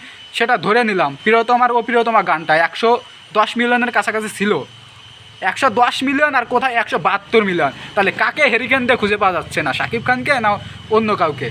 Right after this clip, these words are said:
না দেবদাকে? হ্যাঁ, আর একটা গান আছে শাকিব খানের টপ ভিউজ গান, সেটা হচ্ছে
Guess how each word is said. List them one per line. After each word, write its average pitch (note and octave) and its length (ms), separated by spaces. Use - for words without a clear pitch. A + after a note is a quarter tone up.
না F3+ 100
দেবদাকে? D3+ 500
হ্যাঁ, F3 280
আর F#3+ 160
একটা B3+ 220
গান G#3 160
আছে G#3+ 140
শাকিব D3 320
খানের A#2+ 240
টপ A3+ 180
ভিউজ F3+ 400
গান, A2+ 160
সেটা B3 220
হচ্ছে B3 260